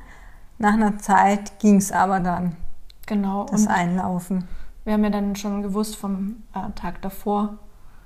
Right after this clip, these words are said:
Speaker 2: dass so zehn Kilometer so ein Ding ist, wo auf jeden Fall so ein Etappenziel immer ist, wo man gut, also laufen kann und das auch nicht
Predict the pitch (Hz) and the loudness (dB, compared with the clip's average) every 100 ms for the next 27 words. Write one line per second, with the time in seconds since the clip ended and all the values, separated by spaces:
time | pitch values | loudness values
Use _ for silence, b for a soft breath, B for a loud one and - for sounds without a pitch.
0 | b b - 180 - 185 180 - 214 214 | b b -6 -6 -4 -6 -6 -2 2 2
1 | 214 220 202 196 196 202 190 190 196 196 | 2 2 2 2 -2 -4 -6 -4 -2 0
2 | 196 208 202 202 - - 208 196 202 202 | 0 0 0 -2 -8 -8 -8 -6 -4 -2
3 | 196 202 202 196 190 196 - 226 233 240 | -2 -6 -4 -2 -2 -6 -4 -4 -2 -4
4 | - 233 226 226 214 214 190 214 208 190 | -4 -4 -2 2 2 2 -4 -4 -4 -2
5 | 190 190 - - - - 214 214 - - | -4 -8 -12 -16 -12 -4 -4 -4 -12 -8
6 | 196 196 190 190 202 208 208 226 247 269 | -6 -2 -2 -2 -2 -4 0 2 2 0
7 | - - - - - - - - 226 233 | -2 -2 -4 -4 -8 -8 -12 -8 -4 -2
8 | 214 214 - 185 208 208 | -2 -4 -4 -2 -2 -4